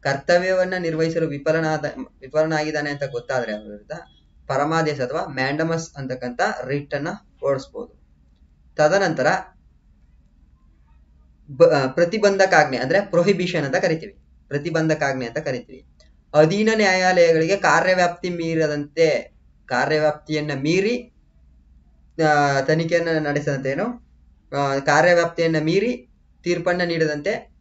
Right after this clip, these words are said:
ಹೊರಡಿಸುವ rite. ಯಾವ್ದು ಪ್ರತಿಬಂಧಕಾಜ್ಞೆ. ಇವಾಗ criminal ನ್ಯಾಯಾಲಯ ಅಂತ ಇರುತ್ತೆ, civil ನ್ಯಾಯಾಲಯ ಅಂತ ಇರುತ್ತೆ. ಈಗ civil ನ್ಯಾಯಾಲಯ criminal ಕೇಸ್ಗಳನ್ನ ತೆಗೆದುಕೊಂಡು ಅದರ, ಅದಕ್ಕೆ ತೀರ್ಪುಗಳನ್ನ ನೀಡೋ ಹಾಗಿಲ್ಲ, ಅದರ ಅಧಿಕಾರ ವ್ಯಾಪ್ತಿ ಏನಿದೆ ಅದ್-, ಅದ್ರೊಳಗಡೆನೆ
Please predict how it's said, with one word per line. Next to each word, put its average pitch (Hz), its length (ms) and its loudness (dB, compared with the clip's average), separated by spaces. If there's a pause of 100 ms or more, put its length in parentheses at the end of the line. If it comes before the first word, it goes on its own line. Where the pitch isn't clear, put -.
ಹೊರಡಿಸುವ 151 420 0
rite. - 360 -6 (340)
ಯಾವ್ದು 123 200 -2
ಪ್ರತಿಬಂಧಕಾಜ್ಞೆ. 127 720 -6
ಇವಾಗ 135 200 0
criminal 165 540 -2
ನ್ಯಾಯಾಲಯ 143 640 -2
ಅಂತ 135 180 -6
ಇರುತ್ತೆ, 139 460 -8 (340)
civil 165 240 -2
ನ್ಯಾಯಾಲಯ 135 320 0
ಅಂತ 120 180 -6
ಇರುತ್ತೆ. 131 400 -6 (260)
ಈಗ 131 80 -2
civil 160 400 -4
ನ್ಯಾಯಾಲಯ 151 440 0
criminal 147 480 -4
ಕೇಸ್ಗಳನ್ನ 135 420 -6
ತೆಗೆದುಕೊಂಡು 127 480 -6
ಅದರ, 123 380 -6 (260)
ಅದಕ್ಕೆ 131 460 -4
ತೀರ್ಪುಗಳನ್ನ 123 600 -6
ನೀಡೋ 127 260 -6
ಹಾಗಿಲ್ಲ, 123 380 -6
ಅದರ 117 180 -4 (460)
ಅಧಿಕಾರ 135 400 -4
ವ್ಯಾಪ್ತಿ 135 300 -6
ಏನಿದೆ 135 240 -4
ಅದ್-, 117 460 -8
ಅದ್ರೊಳಗಡೆನೆ 127 580 0